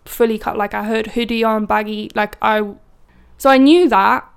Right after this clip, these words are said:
on principle, but I still, I don't know, I still had this perception that, okay, maybe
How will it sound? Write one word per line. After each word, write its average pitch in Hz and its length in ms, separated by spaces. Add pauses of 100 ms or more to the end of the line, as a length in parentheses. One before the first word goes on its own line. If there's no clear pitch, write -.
on 233 120
principle, 240 600
but 233 140
I 233 80
still, 302 420
I 269 40
don't 302 120
know, 294 60
I 226 100
still 285 220
had 277 140
this 240 120
perception 233 480
that, 226 100
okay, 254 280
maybe 247 580